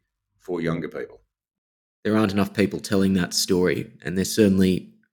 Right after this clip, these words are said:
Speaker 2: aren't enough people telling that story with the clarity of thought that, that you have, John. So thank you very much.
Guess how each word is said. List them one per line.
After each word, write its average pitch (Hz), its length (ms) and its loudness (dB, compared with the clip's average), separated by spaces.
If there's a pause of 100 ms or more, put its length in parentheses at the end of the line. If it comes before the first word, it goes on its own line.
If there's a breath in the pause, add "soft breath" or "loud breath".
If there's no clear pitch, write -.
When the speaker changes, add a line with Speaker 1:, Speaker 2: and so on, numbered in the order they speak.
Speaker 2:
aren't 95 280 2
enough 90 280 -2
people 92 460 2
telling 95 420 0
that 92 160 0
story 92 380 0
with 90 280 -2
the 87 380 -2 (300 soft breath)
clarity 101 640 2
of 87 100 -2
thought 98 640 0 (480)
that, - 420 -4 (280)
that 95 140 0
you 95 240 4
have, 90 240 0
John. 92 300 0
So 95 480 2 (440 loud breath)
thank 107 220 4
you 101 100 2
very 92 200 4
much. - 520 -2